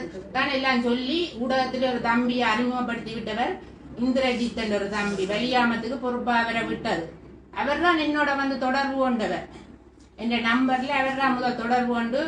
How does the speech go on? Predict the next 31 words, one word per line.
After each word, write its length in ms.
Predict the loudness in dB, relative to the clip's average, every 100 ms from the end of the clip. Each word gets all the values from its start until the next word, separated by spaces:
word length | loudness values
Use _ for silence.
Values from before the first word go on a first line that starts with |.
| -4 -14 -20
"இப்படியேக்கா 460 | -14 -4 -2 0 -2
நீங்க 200 | -4 -6
எங்களோட 340 | -6 -6 -4 -4
நிக்கிறீங்களோன்னு?" 760 | -4 -6 -2 0 0 0 -2 -2
கேட்க, 320 | -2 -2 -2
நானும் 400 | 0 2 2 0
என்னண்டா 400 | 0 0 0 0 -2 -4 -12 -2
அவரை 260 | 0 2
நம்பி 360 | 2 2 2 2
மக்கள், 360 | 2 2 2
எல்லா 300 | 2 4 4
மக்களையும் 500 | 4 2 0 0 2
மாதிரி 220 | 0 0 0
நானும் 320 | 4 4 4
அவரை 240 | 2 2
நம்பினேன். 540 | 0 0 0 0 0 0
என்னண்டா 300 | 0 -2 0
பாராளுமன்றத்துல 880 | 2 4 4 2 2 2 0 0 0
போய் 140 | 2 2
எல்லாத்தையும் 400 | 2 2 2 2
கதைக்கிறார், 600 | 2 2 0 -2 -2 -4 -10 -18 -12
அப்ப 200 | -4 -2
எங்களோட 360 | 0 2 2
ஊர் 220 | 0 -4 -4
மக்களின் 460 | -2 0 0 0
பிரச்சனையும் 600 | 0 -2 -2 -2 0 0
அவர் 200 | 0 0
மூலம் 340 | 0 2 2 2
கொண்டுடலாம்ன்ற 760 | 0 0 0 2 2 0 0
ஒரு 80 | -2
நம்பி 440 | 0 0 0 -2